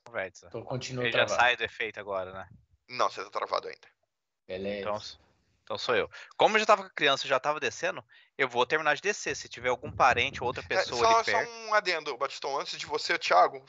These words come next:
Speaker 3: você ficou um round só. Tá?
Speaker 1: Ah, tá.
Speaker 3: É, você para de gritar, tá, tá naquela gritaria. Quando ele dá aquele tiro,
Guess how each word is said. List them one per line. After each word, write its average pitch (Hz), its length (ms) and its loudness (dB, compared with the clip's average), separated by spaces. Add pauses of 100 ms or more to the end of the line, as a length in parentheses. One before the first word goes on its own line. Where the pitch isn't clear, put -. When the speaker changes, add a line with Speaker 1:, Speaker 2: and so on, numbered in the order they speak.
Speaker 3:
você - 180 -6
ficou 165 220 -6
um 160 60 -6
round 147 280 0
só. 110 240 0 (680)
Tá? 92 180 -6 (280)
Speaker 1:
Ah, 110 220 0
tá. 76 280 2
Speaker 3:
É, 113 360 4
você 120 200 -4
para 165 300 6
de 165 100 -8
gritar, 147 480 0
tá, 135 140 -8
tá 135 160 -8
naquela 135 300 -4
gritaria. 135 460 -2
Quando 160 220 -8
ele 156 120 -6
dá 147 200 8
aquele 196 240 -2
tiro, 180 500 -8